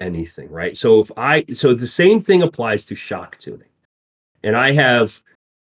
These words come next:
more fucking sh-, valve shims and springs and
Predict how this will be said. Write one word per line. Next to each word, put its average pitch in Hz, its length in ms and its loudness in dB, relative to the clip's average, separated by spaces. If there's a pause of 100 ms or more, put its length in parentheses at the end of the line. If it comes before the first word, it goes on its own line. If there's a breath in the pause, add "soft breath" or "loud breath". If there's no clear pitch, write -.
(460)
more 143 600 4
fucking 120 680 -4 (240)
sh-, - 360 -16
valve 123 460 0
shims 113 640 0
and 92 200 -8
springs 113 800 -2
and 87 520 -4